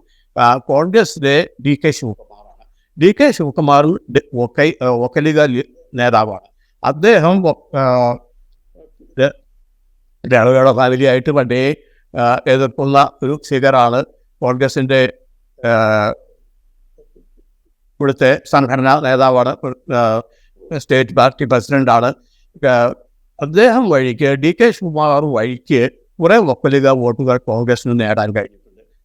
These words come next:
കുറേ വോട്ടുകൾ ബി ജെ പിക്കും പോയിട്ടുണ്ട് എനിക്ക് തോന്നാൻ. ആ, ബി ജെ പിയും വളരെ കാലമായിട്ട് വക്കലിക വോട്ടുകൾ കിട്ടാനായിട്ട് ശ്രമിച്ചുകൊണ്ടിരിക്കുന്നു, ശ്രമിച്ചുകൊണ്ടിരിക്കുന്നുണ്ട്. അതുകൊണ്ട്, അതുകൊണ്ട് ആ, അതിനു വേണ്ടിയിട്ട് പലതും ചെയ്തിട്ടുമുണ്ട്.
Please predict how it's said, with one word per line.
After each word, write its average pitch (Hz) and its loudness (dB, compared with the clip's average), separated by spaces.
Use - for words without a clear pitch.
കുറേ 302 4
വോട്ടുകൾ 220 2
ബി 151 0
ജെ 170 4
പിക്കും 160 0
പോയിട്ടുണ്ട് 104 -2
എനിക്ക് 98 -10
തോന്നാൻ. 85 -12
ആ, 107 2
ബി 165 2
ജെ 208 4
പിയും 226 0
വളരെ 175 0
കാലമായിട്ട് 170 0
വക്കലിക 175 0
വോട്ടുകൾ 151 2
കിട്ടാനായിട്ട് 147 0
ശ്രമിച്ചുകൊണ്ടിരിക്കുന്നു, 131 -4
ശ്രമിച്ചുകൊണ്ടിരിക്കുന്നുണ്ട്. 127 -4
അതുകൊണ്ട്, 127 0
അതുകൊണ്ട് 139 0
ആ, 143 -2
അതിനു 135 0
വേണ്ടിയിട്ട് 143 0
പലതും 156 -2
ചെയ്തിട്ടുമുണ്ട്. 135 -4